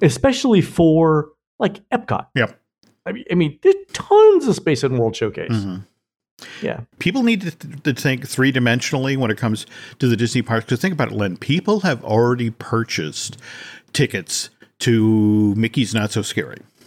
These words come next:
Speaker 1: Yeah.
Speaker 2: Again, Disney is gonna want to honor those. And, you know, and a Mickey's Not So Scary has to
Speaker 1: Without
Speaker 2: include
Speaker 1: ca-, without, without candy.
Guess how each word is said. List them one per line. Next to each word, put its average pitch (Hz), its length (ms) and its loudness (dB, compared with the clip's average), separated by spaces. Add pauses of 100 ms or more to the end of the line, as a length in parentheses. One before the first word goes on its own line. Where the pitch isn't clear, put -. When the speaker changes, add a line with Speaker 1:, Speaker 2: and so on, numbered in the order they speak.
(180)
Speaker 1:
Yeah. 95 200 -2
Speaker 2:
Again, 135 520 0
Disney 147 440 0
is 143 280 -2
gonna 120 180 0
want 120 220 2
to 147 80 0
honor 170 380 2
those. 87 460 -10
And, 127 500 2
you 151 60 0
know, 117 200 2
and 127 180 2
a 123 60 4
Mickey's 147 460 0
Not 151 200 0
So 147 120 2
Scary 127 680 2 (540)
has 165 420 0
to 202 100 4
Speaker 1:
Without 208 480 6
Speaker 2:
include 254 120 4
Speaker 1:
ca-, - 300 0
without, 113 380 0
without 113 320 2
candy. 110 320 0